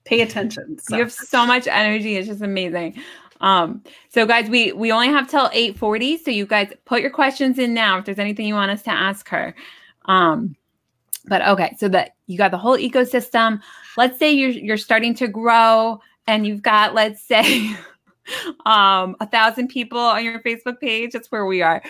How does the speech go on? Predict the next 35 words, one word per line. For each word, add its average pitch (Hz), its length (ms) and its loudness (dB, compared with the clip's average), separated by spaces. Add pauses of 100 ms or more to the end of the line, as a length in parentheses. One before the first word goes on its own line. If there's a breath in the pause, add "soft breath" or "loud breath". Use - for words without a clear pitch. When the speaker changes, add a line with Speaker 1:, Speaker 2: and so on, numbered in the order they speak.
(120)
Speaker 2:
For 311 100 2
some 392 180 -2
reason, 523 260 0
our 285 160 2
group 254 420 -4
has 196 160 -4
grown 196 280 -4
so 196 160 -6
much 202 220 -6
faster 202 380 -2
than 185 140 -4
our 175 160 -4
Facebook 180 340 -4
page. - 480 -4
What, 240 240 4
what 254 160 2
do 320 60 4
you 370 120 6
think? 294 360 2
Like, 214 200 -4
what 240 120 2
is 311 140 0
the 381 100 -2
difference 220 320 -6
between 196 200 -6
groups 185 300 -6
and 185 120 -6
pages, 170 520 -4
and 170 100 -8
how 180 120 -2
do 202 80 -2
you 208 160 -2
use 175 300 -6
them 165 380 -2
differently? - 600 -4